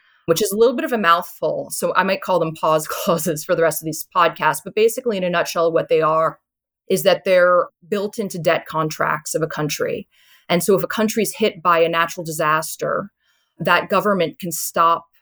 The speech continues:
paying its, servicing its external debt for a year or two years. And that can really be a really strong, provide a, a lot of fiscal space for a government when they're dealing with a very severe national emergency. So think a hurricane.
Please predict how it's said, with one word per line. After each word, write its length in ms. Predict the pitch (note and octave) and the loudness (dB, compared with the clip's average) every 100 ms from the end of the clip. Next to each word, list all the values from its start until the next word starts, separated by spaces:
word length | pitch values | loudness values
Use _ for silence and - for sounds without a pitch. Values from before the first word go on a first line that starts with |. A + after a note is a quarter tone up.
| _ _ - | _ _ -6
paying 460 | E3+ D#3+ E3 D#3+ | 0 2 2 0
its, 160 | D#3+ - | -4 -6
servicing 720 | - - - F3 F3+ - E3 | -8 -6 0 0 0 -2 -2
its 160 | D#3+ - | -2 -6
external 500 | D3+ - F3 D#3 C#3+ | -8 -4 -2 -2 -2
debt 260 | D#3+ C#3+ - _ | -2 -2 -8 _
for 380 | - F3+ D#3 D#3 | -2 0 2 2
a 60 | D#3+ | -2
year 300 | D3+ D#3+ D#3+ | -2 0 0
or 120 | D3+ | -4
two 180 | - A#2 | -8 -12
years. 580 | - - - - - - _ _ _ _ | -12 -12 -12 -10 -10 -12 _ _ _ _
And 160 | A3 G#3 | 2 4
that 180 | A3+ - | 4 2
can 160 | B3 A#3 | 0 0
really 280 | G3+ G#3 | 2 0
be 680 | F#3 F#3 F3 E3+ E3+ E3 - _ - | -2 -2 -2 -2 0 -2 -4 _ 0
a 80 | G3 | 0
really 1000 | E3 E3+ F3+ F#3+ G3+ G3 F#3+ F3+ F3 - - | 2 -2 0 2 4 4 2 0 -4 -8 -12
strong, 800 | - - F#3+ F3+ F3 F3 E3+ - - | -8 0 2 4 2 0 -4 -10 -8
provide 360 | F#3+ E3 E3+ | -2 2 4
a, 100 | F3 - | 2 2
a 40 | F3+ | 0
lot 220 | E3 E3+ | 2 0
of 160 | D#3+ - _ _ | -4 -14 _ _
fiscal 420 | - G#3+ F#3 - E3+ | -2 0 0 -2 -6
space 380 | - E3+ D#3+ | -2 0 0
for 180 | - F3 | -2 0
a 80 | E3 | 2
government 500 | E3 D#3 D#3 D3 - _ _ _ - | 2 0 -2 -4 -8 _ _ _ 0
when 260 | E3 E3 | 2 2
they're 200 | E3 D#3+ | 2 2
dealing 480 | D#3+ E3 F3+ E3+ E3 | 2 0 0 2 0
with 160 | D#3 F3 | -2 -2
a 60 | |
very 460 | D#3 D3+ F3 E3+ E3 | -2 0 2 2 0
severe 460 | - D#3+ D#3 D#3+ | -4 -6 -2 0
national 480 | D#3 D3+ D3+ - D#3 | 0 -2 -2 -4 -2
emergency. 640 | D#3 D3+ D3+ D#3+ D#3 A2 B2+ | 0 0 0 -4 -4 -6 -6
So 240 | - D#3 | 0 0
think 240 | D#3 E3 | 2 -2
a 60 | D#3+ | -2
hurricane. 640 | D3+ D#3 C3+ - A#2 - | -2 -2 -2 -8 -12 -14